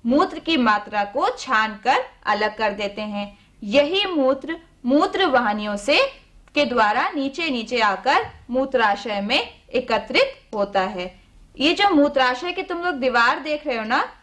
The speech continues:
ये जो है बहुत लचीली होती है। जितना मूत्र यहाँ पे एकत्रित होता रहता है, उसका आयतन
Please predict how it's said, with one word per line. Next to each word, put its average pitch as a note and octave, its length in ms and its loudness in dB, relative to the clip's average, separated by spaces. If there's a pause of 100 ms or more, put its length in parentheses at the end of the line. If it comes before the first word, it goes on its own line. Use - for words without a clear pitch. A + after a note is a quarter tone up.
(120)
ये C4+ 240 2
जो C#4+ 140 2
है D4+ 400 2
बहुत A#3+ 320 0 (260)
लचीली C4+ 520 0
होती A3 380 0
है। F#3 160 -2 (340)
जितना D4+ 520 2 (240)
मूत्र C#4+ 380 -2
यहाँ D4 500 0
पे E4 60 -2
एकत्रित B3+ 640 -2
होता B3+ 240 2
रहता G3+ 260 2
है, C4 380 0 (220)
उसका C4 340 0
आयतन A3 640 0